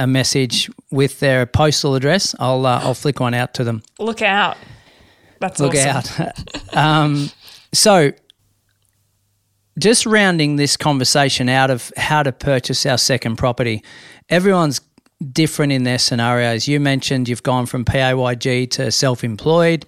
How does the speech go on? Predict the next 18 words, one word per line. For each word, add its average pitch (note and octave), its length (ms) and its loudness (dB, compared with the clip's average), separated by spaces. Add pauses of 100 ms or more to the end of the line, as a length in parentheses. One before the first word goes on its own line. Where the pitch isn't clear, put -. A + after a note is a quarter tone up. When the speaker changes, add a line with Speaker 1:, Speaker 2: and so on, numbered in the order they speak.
Speaker 2:
Mm. F3 260 -4
Speaker 1:
You C3 100 -2
could D3 240 -2
be B2 120 -2
self-employed B2+ 760 -2
out C3 280 0
there, B2+ 340 0 (420)
um, A#2+ 520 -2
all D3 180 2
the C#3 80 0
way C3 180 2
along. C3 680 -2
You B2 160 -4
know C3 160 0
your C3 180 0
finances, B2 720 -4
but - 320 -4
your A#2+ 320 -2